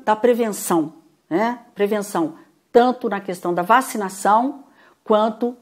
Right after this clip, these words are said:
dos cuidados ambientais. Muito provavelmente, tudo que está acontecendo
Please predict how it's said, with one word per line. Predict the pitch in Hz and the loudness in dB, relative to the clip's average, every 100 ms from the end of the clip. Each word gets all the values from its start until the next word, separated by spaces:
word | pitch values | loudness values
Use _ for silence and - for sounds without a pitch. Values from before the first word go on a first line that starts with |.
| - | -4
dos | 233 | -2
cuidados | - 269 185 214 220 214 180 175 | 0 0 4 6 8 6 0 -6
ambientais. | 170 165 156 139 - - - - _ _ _ - | -4 -4 -4 -8 -10 -14 -20 -20 _ _ _ -2
Muito | 190 247 311 302 | 6 8 6 4
provavelmente, | 214 202 180 175 175 170 202 226 226 247 240 _ _ _ _ _ | -4 -6 -6 -4 -4 -2 -4 -6 -10 -10 -10 _ _ _ _ _
tudo | - 330 247 | 2 2 2
que | - | -6
está | - | -4
acontecendo | 208 202 185 165 - 214 226 220 233 | -2 -4 -4 -4 -2 0 0 -2 -6